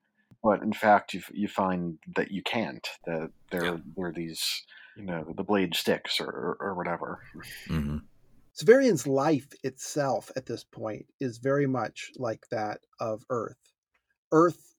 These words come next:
Speaker 3: could continue on going exactly as it is and, and just be the Earth that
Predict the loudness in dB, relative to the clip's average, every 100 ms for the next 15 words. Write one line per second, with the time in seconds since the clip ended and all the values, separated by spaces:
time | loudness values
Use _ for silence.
0 | _ 4 4 4 0 _ -4 -2 -2 0
1 | 2 0 0 -4 -10 -4 -2 -2 -4 -4
2 | -4 -4 -4 -2 -2 -2 -2 -4 -8 -16
3 | _ _ _ -8 -6 -6 -8 -10 -12 -18
4 | _ _ _ -6 -4 -2 -4 -8 _ _
5 | _ -4 0 0 0 -4 -4 _ _ -2
6 | 0